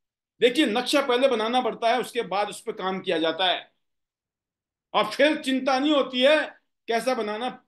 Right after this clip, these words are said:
पिक्चर क्लियर है दिमाग में, राइट? तो आईडी नेट सिस्टम ने यही कमाल किया है। आईडी नेट सिस्टम का जो मेजर रहा है दोस्तों, वो एजुकेशन, ट्रेनिंग, मोटिवेशन और इंस्पिरेशन, ये चार हमारे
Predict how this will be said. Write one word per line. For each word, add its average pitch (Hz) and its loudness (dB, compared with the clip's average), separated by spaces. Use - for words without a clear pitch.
पिक्चर 294 -2
क्लियर 240 2
है 170 4
दिमाग 160 0
में, 135 -8
राइट? 254 0
तो 160 -10
आईडी 247 2
नेट 277 0
सिस्टम 269 -8
ने 277 -2
यही 214 2
कमाल 226 2
किया 208 0
है। 208 0
आईडी 233 -2
नेट 247 -4
सिस्टम 240 -6
का 233 -2
जो 208 -2
मेजर 202 2
रहा 196 2
है 196 2
दोस्तों, 180 -6
वो 214 -4
एजुकेशन, 190 -4
ट्रेनिंग, 190 -4
मोटिवेशन 185 -4
और 165 -8
इंस्पिरेशन, 147 -6
ये 226 -6
चार 233 4
हमारे 196 0